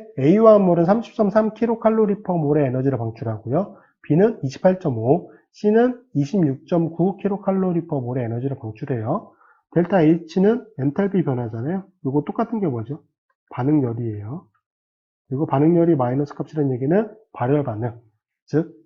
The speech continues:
열을 방출하는 반응이다라고 볼 수 있겠죠. 그래서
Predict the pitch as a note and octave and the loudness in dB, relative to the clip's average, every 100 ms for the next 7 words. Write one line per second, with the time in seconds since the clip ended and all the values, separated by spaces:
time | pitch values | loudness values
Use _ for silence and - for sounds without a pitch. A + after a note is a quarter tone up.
0 | _ - B2+ D3 B2 A#2 C#3+ D#3 D#3+ A#2+ | _ -4 -2 -2 -2 -4 -2 0 0 -2
1 | A2 A#2 C3 A#2 A2+ A2+ A2+ - A#2+ - | -6 -4 -4 -4 -6 -8 -10 -8 -12 -10
2 | A2+ - - _ - _ - A#2+ F3 F#3+ | -14 -14 -18 _ -20 _ -2 4 4 4